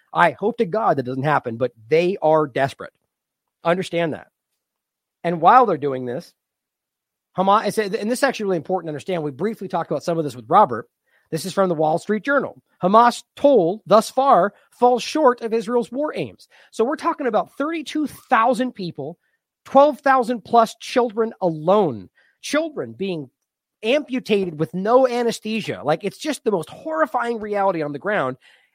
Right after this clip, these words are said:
And they have barely even achieved what they pretend they've achieved. Israel forces have killed twenty to thirty percent, they say, of Hamas fighters.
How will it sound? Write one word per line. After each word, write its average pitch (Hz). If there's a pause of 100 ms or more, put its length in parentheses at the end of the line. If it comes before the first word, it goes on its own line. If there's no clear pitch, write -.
And 202
they 226
have 180
barely 220
even 208
achieved 185
what 170
they 170
pretend 208
they've 113
achieved. - (1400)
Israel 262
forces 247
have 208
killed 226
twenty 285
to 247
thirty 277
percent, 226
they 117
say, 113
of 110
Hamas 151
fighters. -